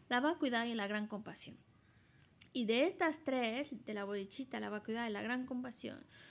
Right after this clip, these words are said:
¿cuál es la que va a dar origen a las demás? Pues la gran compasión. La gran compasión, mm, es lo que va a dar origen a la vacuidad, a la mente de la bodhicitta, que va a dar origen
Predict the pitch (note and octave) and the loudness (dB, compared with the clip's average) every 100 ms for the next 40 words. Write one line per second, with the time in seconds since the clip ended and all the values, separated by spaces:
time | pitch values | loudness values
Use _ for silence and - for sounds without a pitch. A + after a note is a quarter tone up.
0 | - - C#4 C#4+ D4+ D#4 D4+ D4+ C4 B3+ | -20 2 8 8 8 6 4 2 2 0
1 | B3+ A#3 B3+ C4+ C4+ C4+ C4+ B3 B3+ C4 | -2 0 0 2 2 0 2 2 2 0
2 | - G#3+ G3+ - - _ - G#3 G3+ G3+ | -4 -6 -6 -10 -20 _ -6 -4 -4 -6
3 | G#3 - G#3 F#3+ G3 - - - A#3+ A3+ | -10 -8 -6 -6 -8 -14 -20 -2 4 4
4 | B3 B3+ B3+ A3 G#3+ - G#3+ A3 - - | 6 2 2 -2 -4 -8 -10 -10 -14 -20
5 | - B3+ B3+ D4 E4 E4+ D#4+ C#4 - D4+ | 0 4 6 6 4 2 2 0 0 2
6 | C#4+ C#4 C#4+ - - - A3+ G#3+ - C4 | 4 4 2 -2 -16 -6 -4 -4 -6 -2
7 | C4 C4 C#4+ D4 C#4+ B3 C4 C#4 C4+ C4 | 0 2 2 4 4 2 4 4 4 4
8 | C4 C4 A3+ G3+ - G#3+ G3 G3 G3 G#3+ | 2 0 -4 -6 -6 -4 -2 -2 -4 -6
9 | G3+ B3 E4 G#4+ - - - - - - | -2 0 2 0 -10 -20 -20 -20 -20 -4
10 | A3 G#3+ F#3+ F#3 A3 A#3 B3 A#3 A#3+ B3+ | 2 2 2 0 0 0 2 2 2 0
11 | B3+ D#4+ D#4+ F4+ F4+ A3 A3+ A#3+ B3+ B3 | 2 0 2 0 0 2 2 2 2 2
12 | B3 C#4 C4+ G#3+ | 2 0 -2 -4